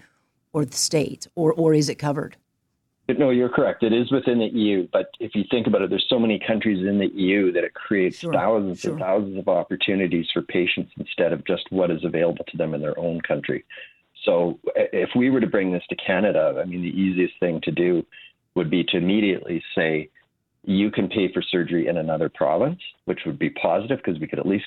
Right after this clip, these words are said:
Speaker 2: keep those dollars in Canada and it would be good for the economy. Uh, but then we could extend it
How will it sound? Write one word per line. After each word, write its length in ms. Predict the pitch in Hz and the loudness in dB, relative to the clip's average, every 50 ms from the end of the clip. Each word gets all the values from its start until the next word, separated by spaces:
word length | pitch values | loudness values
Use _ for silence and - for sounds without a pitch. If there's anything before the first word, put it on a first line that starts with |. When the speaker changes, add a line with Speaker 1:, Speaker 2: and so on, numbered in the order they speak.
| - - | -4 -4
Speaker 2:
keep 160 | - 104 - - | -2 -2 -2 0
those 240 | 92 82 80 82 - | 0 0 0 0 0
dollars 440 | - 87 82 85 90 90 85 - - - | 0 2 2 2 2 2 0 -4 -6 -10
in 220 | - 85 80 80 - | -10 -10 -8 -8 -8
Canada 440 | - - 78 78 82 95 120 160 170 | -6 -6 -4 -2 -2 -2 0 0 0
and 100 | - 160 | 0 0
it 40 | 151 | -2
would 120 | 147 - | -2 -2
be 80 | - - | -4 -4
good 180 | - - 160 - - | -4 -4 -6 -6 -4
for 60 | 76 | -2
the 100 | 76 - | -2 -2
economy. 560 | - - - 82 80 85 92 120 143 170 180 - - - - - _ _ _ _ _ - | -2 -2 -2 -2 0 0 2 0 0 0 -2 -6 -14 -20 -20 -20 _ _ _ _ _ -4
Uh, 380 | 92 82 80 80 80 80 78 76 - - | -2 0 2 2 0 0 -2 -2 -6 -4
but 200 | 107 101 95 80 | -2 -2 0 2
then 180 | 104 98 95 92 | 2 2 2 2
we 100 | 92 87 | 2 2
could 180 | - - 131 131 | 0 0 0 0
extend 440 | 123 - - - - 92 90 92 | -2 -4 -4 0 0 2 2 2
it 160 | 95 90 - | 0 0 -2